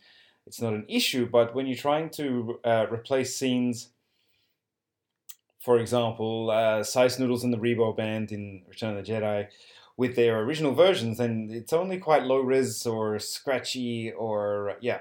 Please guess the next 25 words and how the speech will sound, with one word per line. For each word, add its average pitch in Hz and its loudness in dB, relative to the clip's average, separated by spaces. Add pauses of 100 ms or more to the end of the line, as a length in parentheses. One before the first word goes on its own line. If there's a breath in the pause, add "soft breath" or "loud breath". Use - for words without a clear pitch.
(120)
like, 110 -4
low 131 2
quality 120 4
versions 104 -6
that 101 -6
are 98 -2
available. 92 -6
So 101 -4 (340 loud breath)
a 110 -4
lot 135 4
of 151 0
effort 131 4
went, 123 0
went 123 -2
into 110 -6
making 110 -6
versions, 113 0 (220)
n-, 117 -8
non-special 127 0
edition 107 -4
versions 98 -6
that 92 -10
were, 92 -12 (380)
uh, 87 -10 (120)
watchable 110 -4